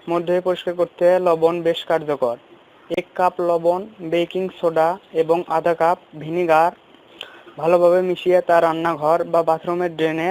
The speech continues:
ঢেলে দশ মিনিট অপেক্ষা করুন। দুই নম্বর, রান্নাঘর মোছার কাপড় পরিষ্কার। রান্নাঘর মোছার কাপড় বা স্পঞ্জ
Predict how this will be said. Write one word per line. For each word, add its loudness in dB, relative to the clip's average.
ঢেলে 2
দশ 2
মিনিট -4
অপেক্ষা 0
করুন। -4
দুই -2
নম্বর, 0
রান্নাঘর 2
মোছার 0
কাপড় 4
পরিষ্কার। -4
রান্নাঘর 0
মোছার 0
কাপড় 0
বা 4
স্পঞ্জ -4